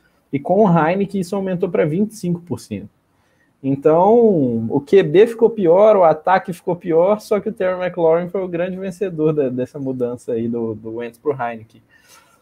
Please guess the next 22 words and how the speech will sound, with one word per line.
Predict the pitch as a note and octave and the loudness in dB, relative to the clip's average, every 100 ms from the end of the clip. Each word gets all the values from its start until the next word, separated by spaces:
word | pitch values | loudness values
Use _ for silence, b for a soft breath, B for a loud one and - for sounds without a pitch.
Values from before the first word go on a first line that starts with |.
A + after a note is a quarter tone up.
| b - | b -2
Do | C4 | 4
lado | D4+ A#3 G#3+ | 6 6 4
dos | G3+ - | 0 -2
Texans, | - A3 B3 - C3 A2 A2 _ _ _ _ _ - | 0 0 0 -4 -8 -8 -12 _ _ _ _ _ -4
concordo | G#3+ A3 G3 F3+ F3 | -2 0 2 2 0
com | F#3+ F3 | -4 -2
você, | D3+ C#3+ - | -2 -2 -4
eu | E3+ D#3+ | 0 2
acho | C3+ C#3 | 2 0
que | - | -4
o | D3+ | -8
único | F3 | -8
que | F3+ | -4
dá | C#3+ | -2
pra | C3+ C3+ | -2 -2
escalar | - B2+ B2+ | -6 -2 -2
com | C#3+ | -4
confiança | C3+ C3 - B2 C3 C3 | -12 -12 -10 -10 -6 -6
é | |
o | |
Damian | A#2+ A#2+ A#2+ A#2 | -4 -6 -6 -10
Pierce. | A#2 C#3 F#3+ G3+ _ | -10 -8 -6 -6 _